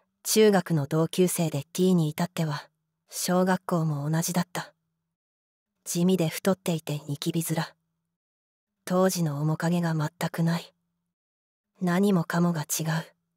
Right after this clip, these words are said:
当時からエスミはTのことが好きだった。Tも何回告白されたか覚えていないぐらい告白されたと思う。あのエスミが全身を整形して偽名を使い、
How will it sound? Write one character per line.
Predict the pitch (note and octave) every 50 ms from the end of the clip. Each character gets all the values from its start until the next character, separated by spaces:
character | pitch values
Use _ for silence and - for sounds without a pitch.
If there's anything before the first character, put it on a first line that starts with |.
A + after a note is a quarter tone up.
| _ _ _ _ _ _ _ _ _ _ _ _ _ _ _ _ _
当 | - F#3+ F#3+ G3 G3
時 | F#3+ F#3+ -
か | - D#3+
ら | D#3 D3 D3
エ | E3
ス | F3 - - F#3
ミ | F3 D#3+
は | D#3 C#3+ C#3+ - _ -
T | G3 G#3 G#3+ G3
の | E3+ -
こ | - D#3
と | - E3
が | D#3+ D3
好 | C#3+ - - -
き | F3+ F3+
だ | E3+ -
っ | - -
た。 | - - - _ _ _ _ _ _ _ _ _ _ _ _ _ _ _ _ _ _ _ _ _ _
T | - G3+ G3 G3+ G3+
も | F#3 E3 D3+
何 | D#3 D#3 D#3 E3 F3
回 | - F3+ E3 D#3+
告 | - - D3+ -
白 | - - E3 - -
さ | - - E3+
れ | F3 E3+
た | - F3
か | - - C#3+ C3+
覚 | - - - F#3 F#3+
え | F#3
て | F3+ - E3+
い | D#3+ D#3+
な | E3 E3+ F3+
い | F3+
ぐ | E3+ F3
ら | E3 D#3
い | D3 -
告 | - - C#3+ - -
白 | D#3+ D#3+ - -
さ | - E3
れ | E3+ E3+
た | - F3+ -
と | - D#3 D3
思 | D#3 D3+ D3+
う。 | D3+ - - _ _ _ _ _ _ _ _ _ _ _ _ _ _ _ _ _ _ _ _ -
あ | - D#3+ D#3+
の | E3 E3 E3 F3+
エ | F#3
ス | - - F#3+
ミ | F3+ E3+
が | D#3+ D#3 C#3+ -
全 | - D#3+ D#3+ F3
身 | - - - F#3 F3
を | E3+ E3
整 | - - F3 E3+ E3+
形 | - - F3 F3
し | E3+ -
て | - - D#3+ D#3 -
偽 | - D#3 D3+
名 | D#3 D#3 D#3+ E3 D#3+
を | D#3
使 | - - - - - E3
い、 | E3 - -